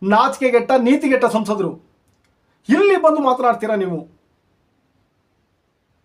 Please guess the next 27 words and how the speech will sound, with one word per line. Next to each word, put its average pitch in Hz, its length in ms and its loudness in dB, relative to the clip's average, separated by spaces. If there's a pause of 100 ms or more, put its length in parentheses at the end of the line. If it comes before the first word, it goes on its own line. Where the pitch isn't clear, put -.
(1300)
ಸ-, 240 40 0
ಎರಡ್ 240 300 4
ಸಾವಿರದ 302 200 2
ಇಪ್ಪತ್ಮೂರರಲ್ಲಿ 311 540 0
ನೀವೇ 311 240 4
ಮುಖ್ಯಮಂತ್ರಿ 277 380 0
ಆಗಿದ್ರಲ್ಲ, 233 320 0 (540)
ಎಷ್ಟು 320 280 0
ಬಸ್ಸನ್ನ 302 340 2
ಖರೀದಿಸಿದ್ರಿ 240 520 -2
ನೀವು? 147 320 -8 (640)
ಉಚಿತ 330 300 -2
ಯೋಜನೆ 294 220 4
ಇರ್ಲಿಲ್ಲ 269 260 2
ಆಗ. 190 180 0 (460)
ಉಚಿತವಾಗಿ 294 420 0
ಯಾವುದೇ 254 420 2
ಒಬ್ಬನಿಗೂ 262 440 2
ಕೂಡ 285 180 0
ಉಚಿತ, 269 260 0
ಉಚಿತವಾಗಿ 262 420 0
ಇರ್ಲಿಲ್ಲ. 254 460 -2 (360)
ಎಲ್ಲರಿಗೂ 285 500 2
ಕೂಡ 302 140 -2
ಹಣವನ್ನೇ 269 360 2
ಕೊಟ್ಟು 269 240 -4
ತಿರುಗಾಡ್ತಿದ್ರು. 262 580 -2